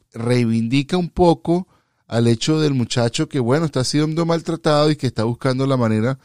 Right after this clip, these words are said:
de hacerse, pues, respetar.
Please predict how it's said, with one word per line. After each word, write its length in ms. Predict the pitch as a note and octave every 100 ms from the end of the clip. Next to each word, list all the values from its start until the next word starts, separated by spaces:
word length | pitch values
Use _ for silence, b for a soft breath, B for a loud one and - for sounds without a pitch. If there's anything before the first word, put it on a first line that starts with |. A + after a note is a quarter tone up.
| b b b _
de 460 | F2+ A2+ A2+ B2 -
hacerse, 1300 | A#2+ - G#2+ G2+ G2 - A#2+ A#2+ A2+ G2+ F#2 F2 - _ _ _ _ _
pues, 220 | - A2+ G#2
respetar. 960 | G#2+ G#2 - C#3 D#3 A#2+ G#2+ A2+ D3